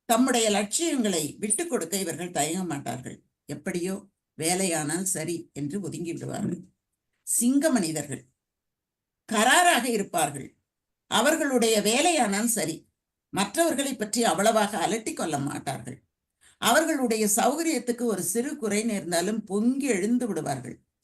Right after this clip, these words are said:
ஏதாவது ஒரு மாற்றம் நடந்தால் அதனால் தனக்கு ஏதேனும் ஆதாயம் கிடைக்குமா என்று கண்ணில் விளக்கெண்ணெய் ஊற்றிக்கொண்டு பார்ப்பார்கள். ஆதாயம் கிடைக்கும் என்றால் மாறுவதற்கு தயார்.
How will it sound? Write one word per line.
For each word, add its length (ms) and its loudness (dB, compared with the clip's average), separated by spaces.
ஏதாவது 600 2
ஒரு 180 -2
மாற்றம் 440 -2
நடந்தால் 600 0
அதனால் 400 2
தனக்கு 340 0
ஏதேனும் 460 -2
ஆதாயம் 560 0
கிடைக்குமா 460 -4
என்று 300 2
கண்ணில் 460 2
விளக்கெண்ணெய் 520 0
ஊற்றிக்கொண்டு 540 -6
பார்ப்பார்கள். 600 -6
ஆதாயம் 560 0
கிடைக்கும் 340 -6
என்றால் 440 0
மாறுவதற்கு 720 -2
தயார். 420 -2